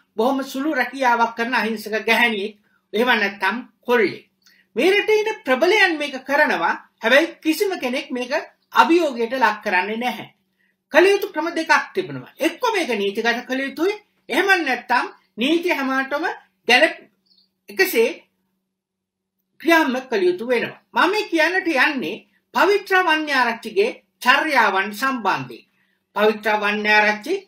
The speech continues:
ඔබ කැමති වුණත් නැතුණු වුණත්, එකඟ වුණත් නැතත් සමලිංගික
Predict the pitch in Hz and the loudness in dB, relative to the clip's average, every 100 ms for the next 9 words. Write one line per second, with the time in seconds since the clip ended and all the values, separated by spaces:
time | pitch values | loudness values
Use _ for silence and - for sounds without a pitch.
0 | _ _ _ _ _ _ _ _ _ - | _ _ _ _ _ _ _ _ _ -4
1 | 262 349 - 294 381 392 403 403 370 285 | -2 -2 0 0 2 2 2 0 -2 -4
2 | 233 302 311 320 370 - - _ 214 285 | -4 -6 -6 -2 -2 -4 -10 _ -4 -2
3 | 392 381 349 320 277 220 226 277 - _ | 0 0 0 0 -2 -6 -4 -4 -6 _
4 | _ _ _ - 254 302 392 370 330 311 | _ _ _ -6 0 4 4 2 0 0